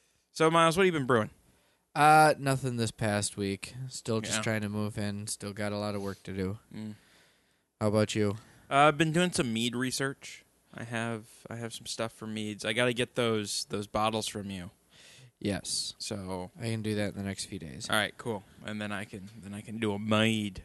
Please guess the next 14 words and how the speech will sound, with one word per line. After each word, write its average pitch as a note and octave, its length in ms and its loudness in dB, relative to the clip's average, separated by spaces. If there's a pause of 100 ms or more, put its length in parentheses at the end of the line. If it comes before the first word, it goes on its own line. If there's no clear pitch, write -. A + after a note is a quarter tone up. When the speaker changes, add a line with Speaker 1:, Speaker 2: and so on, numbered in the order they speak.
(100)
Speaker 1:
A D#3 80 -2
mead, B2+ 500 2
a A#2+ 140 4
Speaker 2:
Mm. A#2 80 0
Speaker 1:
mead. A#2+ 600 0 (680)
Speaker 2:
What? A#2+ 200 -4
When B2 220 -2
do A#2 80 -2
you A2+ 80 2
plan A2 220 -4
on G#2 100 -4
doing G2+ 220 0
it, G2 80 -6
actually? G2+ 420 -6